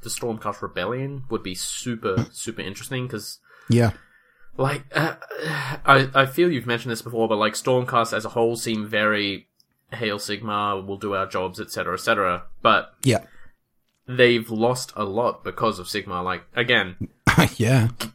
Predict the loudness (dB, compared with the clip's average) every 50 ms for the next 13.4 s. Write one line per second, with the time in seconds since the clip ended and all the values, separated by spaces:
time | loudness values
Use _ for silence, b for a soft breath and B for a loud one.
0 | _ 2 4 4 4 4 2 0 0 0 0 -2 0 0 0 0 0 -2 -4 -4
1 | 0 2 4 6 6 4 4 6 6 6 6 4 2 -2 -4 -6 -8 -10 -12 _
2 | _ _ 6 6 6 6 4 0 2 4 6 6 6 6 2 -2 _ -2 _ 0
3 | 0 4 4 4 4 4 2 -4 -6 -6 -6 0 _ 2 2 2 0 -2 -2 -2
4 | -2 -8 -20 -20 -20 -20 -20 _ _ 6 8 10 10 10 8 4 2 0 4 6
5 | 8 8 10 8 8 6 4 2 4 4 4 4 4 0 -2 -4 -4 -4 -2 -2
6 | -2 -2 0 2 2 2 2 4 2 2 2 2 2 0 0 -2 -2 0 0 0
7 | 0 -2 -4 -8 -4 0 0 0 0 0 -6 -8 -6 -4 -2 0 0 0 -2 -2
8 | -4 -4 -2 -2 -4 -2 2 4 4 4 4 2 2 -2 -8 -8 -8 -6 -2 0
9 | 0 0 0 0 -4 -8 -12 _ _ _ _ _ -16 -8 -2 0 0 2 0 0
10 | 0 -2 -2 -2 0 0 0 0 -2 -4 -2 -2 -2 0 -2 -4 -6 -6 -8 -8
11 | -6 -6 -4 -4 -6 -8 -8 -10 -10 -8 -4 -2 -2 -2 -2 -4 -4 -2 -2 -2
12 | -2 -2 -2 -2 -2 -4 -4 -4 -4 -4 -6 -6 -6 -6 -6 -8 -8 -6 -6 -6
13 | -6 -6 -6 -8 -6 -6 -8 -8